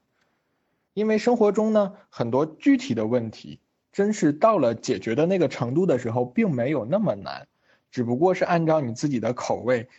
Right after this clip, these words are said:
盐多了加点醋，醋多了放点糖，这样一个完全凭借个人手感去调和的过程。事实上呢，就是比如说在我们的行动营里面，也经常会发现，啊，因为我们前面几天在整理之前几期的答疑问题，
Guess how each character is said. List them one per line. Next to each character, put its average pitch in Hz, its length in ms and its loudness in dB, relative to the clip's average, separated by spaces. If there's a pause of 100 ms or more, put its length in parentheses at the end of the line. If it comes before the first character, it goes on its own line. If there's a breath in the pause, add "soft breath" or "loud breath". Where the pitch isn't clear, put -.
(160 soft breath)
盐 120 240 -4
多 151 180 2
了 139 140 2
加 139 160 -2
点 135 200 -2
醋， - 380 -6
醋 - 180 -2
多 151 180 0
了 147 120 2
放 160 180 -4
点 101 200 -4
糖， 110 320 -12
这 147 100 -2
样 135 160 0
一 117 140 -6
个 127 240 0 (320 soft breath)
完 131 220 -2
全 170 240 0
凭 127 240 -6
借 175 200 2
个 175 180 2
人 135 160 0
手 123 200 -2
感 120 180 -4
去 120 140 -8
调 113 300 -6
和 - 180 -10
的 110 100 -8
过 123 200 -4
程。 - 180 -14 (1400 soft breath)
事 - 180 0
实 208 140 4
上 196 200 2
呢， 160 160 2
就 156 220 4
是 131 320 -2 (100)
比 131 100 -6
如 123 100 2
说 190 160 0
在 247 120 4
我 185 80 0
们 117 120 -4
的 143 80 0
行 127 200 -4
动 151 180 0
营 110 240 -6
里 156 120 -4
面， 71 260 -16
也 110 120 -8
经 160 180 -2
常 135 160 -4
会 123 140 -4
发 113 220 -6
现， 117 280 -8 (400 soft breath)
啊， 107 140 -12
因 127 140 0
为 143 40 2
我 139 80 4
们 117 140 -4
前 123 140 -2
面 143 120 0
几 127 80 -2
天 123 160 -2
在 143 160 0
整 123 320 -4
理 123 140 -2
之 135 180 -6
前 120 280 -6
几 120 120 -4
期 - 220 -6
的 123 160 0
答 117 240 -8
疑 123 120 0
问 151 300 -2
题， - 300 -20